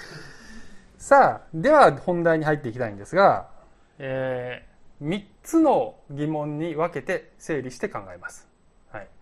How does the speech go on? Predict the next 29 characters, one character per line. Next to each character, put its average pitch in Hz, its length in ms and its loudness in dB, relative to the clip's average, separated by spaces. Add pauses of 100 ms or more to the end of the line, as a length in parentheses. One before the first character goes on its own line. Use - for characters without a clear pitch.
(460)
A、 208 280 -2
B、 147 220 -8
C 120 220 -10
で - 100 -18
す。 - 220 -20 (920)
A、 - 300 -2 (960)
な 208 200 2
ぜ 156 380 -2 (520)
こ 156 200 -4
う 156 60 0
い 147 320 -4
う 143 60 -14 (240)
残 147 240 -2
酷 147 200 -8
な 143 100 -6
裁 139 140 -2 (100)
き、 - 140 -14 (160)
神 160 280 -4
は 151 240 -2 (240)
残 135 200 -6
酷 135 220 -8
な 127 100 -8
裁 139 140 -4 (100)
き 127 120 -14
を 110 80 -12
下 139 260 -8
す 135 140 -18
の 98 80 -16
か。 135 340 -8